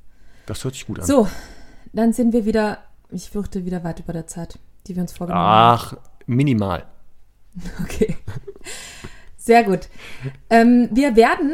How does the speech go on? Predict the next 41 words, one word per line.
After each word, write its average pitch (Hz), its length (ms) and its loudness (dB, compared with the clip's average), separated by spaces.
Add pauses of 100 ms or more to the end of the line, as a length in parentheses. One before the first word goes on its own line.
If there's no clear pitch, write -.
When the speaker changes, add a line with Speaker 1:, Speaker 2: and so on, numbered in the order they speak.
(120)
Speaker 2:
ich - 120 -8
würde 311 160 -2
vorschlagen, 277 380 -2
wir 247 80 0
sch-, - 160 -12
wir, 220 380 0
wir 226 80 2
packen 254 340 -4
in 254 100 4
die 226 80 0
Shownotes 240 680 -4 (220)
so - 160 -2
ein 226 80 2
paar, 147 600 -6
äh, 226 60 -2
Grunddinge 240 1120 0
nochmal, 220 480 -2
weil 214 120 2
jetzt 214 400 -4
wir 208 200 0 (120)
sehr 226 200 -2
viel 214 160 -4 (260)
durcheinander 220 600 0
so 202 100 -10
ein 214 60 -2
bisschen 208 180 -8
gesprochen 208 360 -6
haben, 220 160 -4 (360)
ähm, 208 180 2
nochmal 208 460 0 (100)
die, 208 340 -8
die, 202 140 -8
vor 190 240 -8
allem 220 220 2
die 202 320 -4 (140)
wichtigsten 220 400 -4
Anzeichen 202 560 -4
oder 190 120 -4
Kennzeichen 190 500 -8
für 190 200 -8
Spielverhalten, 180 680 -8